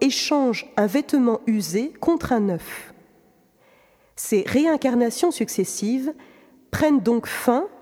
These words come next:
lorsque l'âme, après s'être délivrée elle-même, se fond dans l'absolu. Citation, « L'âme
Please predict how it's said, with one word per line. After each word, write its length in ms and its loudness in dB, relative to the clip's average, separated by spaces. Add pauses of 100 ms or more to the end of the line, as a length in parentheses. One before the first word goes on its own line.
lorsque 380 -2
l'âme, 460 2 (580)
après 340 2
s'être 400 0
délivrée 720 2
elle-même, 600 2 (440)
se 240 0
fond 480 0
dans 160 4
l'absolu. 680 -2 (800)
Citation, « 640 -2 (600)
L'âme 480 2